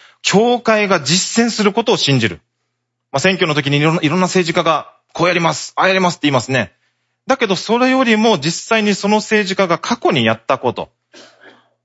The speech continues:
で、その人、政治家を評価するんじゃないですか。「あの人は前こうしたよね。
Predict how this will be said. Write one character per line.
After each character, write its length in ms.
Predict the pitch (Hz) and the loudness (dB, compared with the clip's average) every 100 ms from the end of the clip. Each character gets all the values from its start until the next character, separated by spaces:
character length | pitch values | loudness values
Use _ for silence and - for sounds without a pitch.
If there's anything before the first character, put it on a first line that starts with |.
| _ - | _ -4
で、 140 | 254 | -2
そ 120 | 220 214 | 0 0
の 120 | 202 | 0
人、 160 | - _ - _ _ _ _ _ _ _ _ - | -2 _ -20 _ _ _ _ _ _ _ _ -4
政 200 | 170 143 | -2 -2
治 80 | |
家 80 | 139 | -2
を 60 | 117 | 0
評 160 | 190 | 0
価 80 | 170 | -2
す 100 | 135 | -4
る 80 | 107 | -4
ん 20 | |
じ 60 | 95 | -4
ゃ 40 | |
な 60 | 98 | -6
い 40 | |
で 80 | 87 | -6
す 80 | - | -10
か。 140 | 147 _ _ | -10 _ _
「あ 180 | 160 185 | -4 0
の 80 | 247 | 0
人 160 | 269 180 | 0 0
は 80 | 123 | 2
前 240 | 170 143 | 0 -2
こ 180 | - 165 | -2 -2
う 40 | |
し 80 | 165 | 0
た 80 | - | 0
よ 100 | 101 | 0
ね。 220 | 113 110 | -4 -6